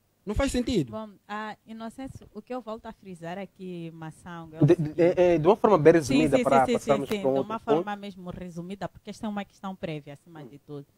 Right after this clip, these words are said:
Speaker 2: É importante evitarmos especulações, é importante, ah, termos informações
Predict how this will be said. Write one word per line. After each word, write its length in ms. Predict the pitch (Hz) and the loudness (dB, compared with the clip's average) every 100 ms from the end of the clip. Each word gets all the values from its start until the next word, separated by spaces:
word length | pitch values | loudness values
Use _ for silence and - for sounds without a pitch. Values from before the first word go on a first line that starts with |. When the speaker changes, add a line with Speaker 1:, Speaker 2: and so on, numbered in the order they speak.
| _ _ _ _ _ _ _ _ _ _ | _ _ _ _ _ _ _ _ _ _
Speaker 2:
É 80 | 233 | -6
importante 680 | 254 226 214 214 214 - 196 - | -4 -6 -6 -8 -8 -12 -14 -12
evitarmos 500 | 170 170 196 196 180 | -12 -8 -8 -8 -14
especulações, 960 | - 175 - 156 151 - 247 302 - - - - _ _ _ _ _ _ _ _ _ | -16 -14 -10 -10 -10 -4 -4 -4 -10 -20 -20 -20 _ _ _ _ _ _ _ _ _
é 80 | 233 | -6
importante, 840 | 247 240 226 - 233 226 233 - 190 165 156 - | -6 -4 -8 -6 -4 -4 -4 -8 -10 -10 -12 -8
ah, 380 | 196 190 180 - | -4 -2 -4 -8
termos 600 | 220 214 214 214 196 - - | -8 -8 -10 -16 -18 -20 -16
informações 1160 | 202 - 208 185 175 - 220 226 240 - - | -16 -10 -10 -6 -8 -6 -4 -4 -6 -10 -20